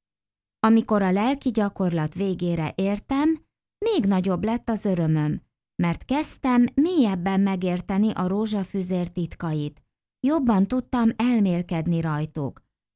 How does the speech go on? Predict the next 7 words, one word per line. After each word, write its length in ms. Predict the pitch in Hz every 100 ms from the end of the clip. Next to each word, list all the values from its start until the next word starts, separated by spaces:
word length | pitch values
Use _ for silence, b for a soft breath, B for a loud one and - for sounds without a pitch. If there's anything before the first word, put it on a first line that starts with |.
| _
A 120 | -
Szent 380 | 294 240 202 202
Misét 500 | 214 196 214 202 -
is 260 | 240 247 -
intenzívebben 1080 | 294 330 277 190 180 190 180 175 165 180 180
kezdtem 440 | 190 185 - 196 196
átélni. 800 | 208 190 - 160 156 156 139